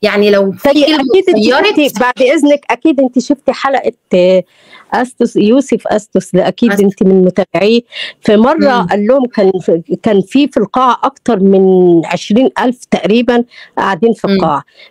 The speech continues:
Speaker 2: فقال لهم إن الإسلام ما فيهوش ريحة التناقض، وجاب لهم صورة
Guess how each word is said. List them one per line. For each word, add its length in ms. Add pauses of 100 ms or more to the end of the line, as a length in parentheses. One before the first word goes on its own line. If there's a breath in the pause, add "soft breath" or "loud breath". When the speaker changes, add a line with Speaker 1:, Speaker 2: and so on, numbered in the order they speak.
(140 soft breath)
Speaker 2:
فقال 280
لهم 260
إن 140
الإسلام 680
ما 140
فيهوش 420
ريحة 220
التناقض، 800 (520 loud breath)
وجاب 340
لهم 340
صورة 640